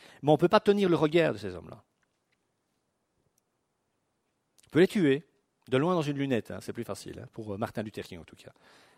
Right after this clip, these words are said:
Mais on ne peut pas tenir devant ces hommes-là. On ne pouvait pas tenir beaucoup devant Jésus, vous savez. Quand il vous regardait dans les yeux, à mon avis, ça devait être très difficile, hein.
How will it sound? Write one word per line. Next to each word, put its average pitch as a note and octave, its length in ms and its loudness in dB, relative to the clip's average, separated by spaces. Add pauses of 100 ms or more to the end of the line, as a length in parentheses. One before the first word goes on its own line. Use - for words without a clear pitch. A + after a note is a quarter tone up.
Mais B2 100 0
on C3+ 100 4
ne C#3 120 6
peut C#3+ 140 -2
pas F3 140 0
tenir D#3 360 -4
devant B2 320 -2
ces F#2+ 220 -10
hommes-là. E2 300 -16 (2500)
On B2 40 -10
ne - 40 -14
pouvait D3+ 180 4
pas F3 120 0
tenir C3+ 320 -4
beaucoup B2 280 -6
devant A2+ 260 -6
Jésus, A2+ 320 -4
vous F2+ 120 -14
savez. - 320 -16 (140)
Quand - 160 -14
il A2 40 -6
vous G#2+ 60 -6
regardait G#2+ 220 -4
dans G#2 80 -6
les G#2+ 180 -4
yeux, C#3+ 100 -4
à C3 60 -4
mon A2 140 -8
avis, A2+ 160 -8
ça - 120 -8
devait G2+ 100 -6
être - 60 -8
très - 140 -10
difficile, - 420 -14
hein. - 40 -20